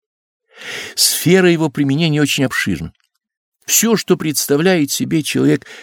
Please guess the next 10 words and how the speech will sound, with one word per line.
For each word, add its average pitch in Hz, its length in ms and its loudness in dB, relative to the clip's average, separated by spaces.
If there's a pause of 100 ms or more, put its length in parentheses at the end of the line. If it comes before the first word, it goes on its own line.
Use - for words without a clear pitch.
перед 120 220 0
своим 117 280 4
внутренним 101 560 2
оком, 131 280 -6 (640)
все 131 320 2
картины, 120 760 -2 (160)
которые 85 260 -6
вызываются 87 560 0
его 85 140 0
памятью, 87 480 -6